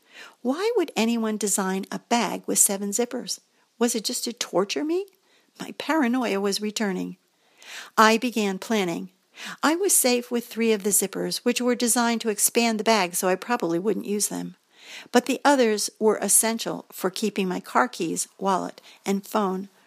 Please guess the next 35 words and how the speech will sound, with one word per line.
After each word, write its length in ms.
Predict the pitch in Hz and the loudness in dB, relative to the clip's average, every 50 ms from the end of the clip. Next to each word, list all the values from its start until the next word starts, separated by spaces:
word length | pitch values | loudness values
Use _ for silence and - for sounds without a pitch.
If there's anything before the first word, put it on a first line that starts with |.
| _ _ _ | _ _ _
from 240 | _ - - 175 180 | _ -6 -4 -4 -2
falling 340 | - 190 185 180 185 185 185 | -2 -2 -2 0 -2 -2 -2
out. 300 | 185 185 185 - - - _ _ _ _ _ _ _ _ _ _ _ _ _ _ _ _ _ _ _ | -2 -4 -6 -8 -12 -18 _ _ _ _ _ _ _ _ _ _ _ _ _ _ _ _ _ _ _
I 80 | 196 | -2
am 160 | 196 196 190 185 | -2 -2 0 0
sorry 440 | - - - 233 233 240 247 240 226 | 0 0 2 2 0 0 -2 -2 -4
to 120 | - 226 | -4 0
say 460 | - - - 202 190 185 185 190 - _ _ | 0 2 2 2 0 0 -2 -4 -8 _ _
that 160 | - 190 - | -4 -4 -2
to 120 | - - 202 | -2 -4 0
date, 360 | 190 202 185 190 202 - - _ _ _ _ _ | 0 2 0 0 -2 -6 -12 _ _ _ _ _
three 520 | _ - - - 240 233 220 196 185 190 190 _ | _ -14 -10 -4 0 2 2 2 2 0 -4 _
of 220 | - 202 185 180 180 | -2 -2 -2 0 -2
the 100 | 185 185 | -2 -2
four 380 | - - - 208 208 202 202 | -2 0 2 2 2 2 2
zippers 600 | 202 190 - 208 185 - - 170 165 180 175 - - _ - | 0 -2 -2 -4 -4 -4 -2 -2 -2 -2 -4 -6 -8 _ -18
have 200 | - - 175 - | -8 -8 -8 -2
broken. 480 | - 190 175 180 - - 240 233 202 - _ _ _ _ | 0 0 0 0 -2 -6 -8 -8 -8 -10 _ _ _ _
No 240 | 220 190 175 175 202 | -2 0 0 0 -2
joke. 400 | 185 - - 185 180 - - - _ _ _ _ _ _ _ _ _ _ _ _ _ _ _ - - - - - - - - - - - - | -2 -4 -4 -4 -6 -8 -12 -20 _ _ _ _ _ _ _ _ _ _ _ _ _ _ _ -16 -14 -12 -10 -10 -10 -10 -12 -14 -16 -18 -6
So 240 | _ - - - 302 | _ 2 4 6 6
now 360 | 294 294 302 311 311 320 330 339 | 6 6 4 6 6 4 4 4
I 160 | - - 294 | 2 2 2
consider 400 | 285 277 269 254 - 277 262 262 | 2 2 0 2 0 0 0 0
myself 560 | 247 254 254 240 - 233 208 208 202 208 - | 0 0 0 0 2 2 2 0 -2 -4 -10
in 240 | _ - 214 202 196 | _ 0 0 0 2
zipper 460 | 185 170 - - 240 240 - 226 220 | 2 2 2 2 2 2 2 0 0
rehab. 640 | 220 196 214 214 202 185 196 202 190 185 185 185 - - _ _ _ _ _ _ _ _ _ _ | 0 0 -2 -4 -2 -2 -2 -2 0 -2 -2 -4 -8 -20 _ _ _ _ _ _ _ _ _ _
In 100 | - 233 | 2 2
addition 400 | 240 233 - 247 254 - - 277 262 | 4 4 2 0 0 0 0 0 0
to 160 | - 262 233 | 0 0 0
my 180 | 214 196 185 190 | 2 0 0 -2
positive 600 | 190 - - 202 196 202 208 214 220 208 190 196 | -2 0 2 2 2 4 4 2 2 2 2 0
zipper 380 | 185 - 220 220 - 202 - - | 0 0 0 2 0 -2 -2 0
affirmations, 920 | - 185 190 190 - 202 185 185 180 180 185 - - 180 175 175 180 - | -2 -2 -2 -2 -4 -4 -2 0 0 0 -2 -2 -4 -4 -4 -4 -6 -6